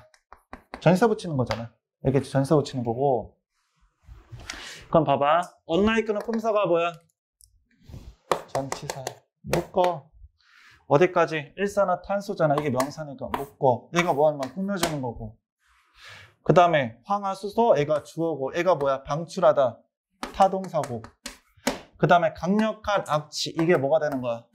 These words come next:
목적어. 이렇게 되는 거지. 그러면은 여기서부터 여기까지가 문장에 뭐가 되는 거야?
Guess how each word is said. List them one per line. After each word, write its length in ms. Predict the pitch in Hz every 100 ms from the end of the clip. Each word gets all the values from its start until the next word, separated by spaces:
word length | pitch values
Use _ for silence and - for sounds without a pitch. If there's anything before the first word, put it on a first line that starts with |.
| -
목적어. 480 | 131 139 - 139 113
이렇게 200 | 156 151
되는 200 | 131 117
거지. 340 | 104 - - - _ _ - - -
그러면은 360 | - 180 165 170 180 180 - _ - - -
여기서부터 1040 | 131 165 185 185 156 - 160 160 123 - _ _ - 127
여기까지가 760 | 127 170 202 196 185 180 160
문장에 480 | 123 165 190 190 175
뭐가 260 | 131 139 147
되는 200 | 135 123
거야? 260 | 120 117